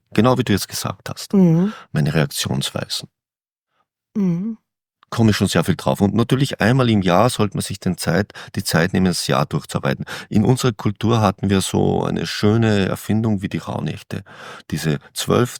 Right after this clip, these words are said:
Speaker 1: Tage zwischen Sonnen- und Mondjahr am Ende des Jahres, wo man sich jeden Tag einen bestimmten Aspekt von sich selber widmen sollte. Das war, war früher, früher, ma-, das war nicht so objektives Wissen, aber solche Rituale haben wir erfunden, um genau sowas zu machen.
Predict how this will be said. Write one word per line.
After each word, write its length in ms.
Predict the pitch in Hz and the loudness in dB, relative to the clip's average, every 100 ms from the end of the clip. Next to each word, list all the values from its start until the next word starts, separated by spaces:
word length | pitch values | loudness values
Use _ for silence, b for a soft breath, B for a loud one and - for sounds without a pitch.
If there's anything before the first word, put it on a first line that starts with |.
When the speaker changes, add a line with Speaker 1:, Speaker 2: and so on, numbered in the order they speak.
| - | 0
Speaker 1:
Tage 560 | 71 80 110 123 127 B - | 4 4 4 2 2 B -12
zwischen 400 | - 92 - - | -6 -4 -4 -6
Sonnen- 400 | - 95 110 98 | -2 2 2 2
und 180 | 85 - | 0 0
Mondjahr 680 | 87 113 139 117 101 101 | 2 2 0 2 2 2
am 140 | - - | -2 -4
Ende 360 | - 92 98 85 - | -2 2 2 0 -2
des 220 | - - | -6 -4
Jahres, 520 | - 64 69 64 - - B B - | -4 -2 -2 -4 -8 -14 B B -2
wo 60 | |
man 120 | 85 - | 0 2
sich 240 | 92 - | -2 -2
jeden 340 | 92 107 131 | 2 2 2
Tag 220 | 120 104 95 | 2 0 0
einen 100 | - | -4
bestimmten 480 | - - 120 - | -6 -4 -6 -4
Aspekt 440 | 85 - - 98 - | -8 -6 -4 -4 -4
von 120 | 95 | -6
sich 180 | - 76 | -6 -6
selber 360 | - 82 87 | -4 -2 -2
widmen 340 | 80 - 78 71 | -2 -4 -2 -2
sollte. 460 | - 62 - - - B B B | -2 -6 -6 -10 -10 B B B
Das 220 | - - - | -10 -4 2
war, 100 | 104 | 2
war 140 | 120 | 2
früher, 280 | - 139 147 B | 2 2 2 B
früher, 380 | - - 135 156 | -10 0 4 4
ma-, 160 | - 113 | 4 0
das 220 | - - | 0 0
war 100 | 117 | 2
nicht 160 | 143 - | 2 0
so 200 | - 123 | -2 0
objektives 640 | - 127 - 127 120 - 147 | 0 -2 -2 -2 -2 -2 -2
Wissen, 420 | 170 - 135 143 B B | -2 0 -2 -2 B B
aber 180 | 101 110 | 0 2
solche 420 | - 120 - 110 | 2 0 0 -2
Rituale 520 | 123 - 101 110 123 | -4 0 2 2 2
haben 240 | 117 - | 0 0
wir 60 | 113 | -2
erfunden, 600 | 110 - 120 160 - 160 | -2 -2 0 0 0 -2
um 120 | 123 | 0
genau 260 | 120 120 160 | 0 0 0
sowas 320 | - 147 - | -2 -4 -4
zu 100 | 123 | -4
machen. 380 | 117 - 80 | -6 -6 -8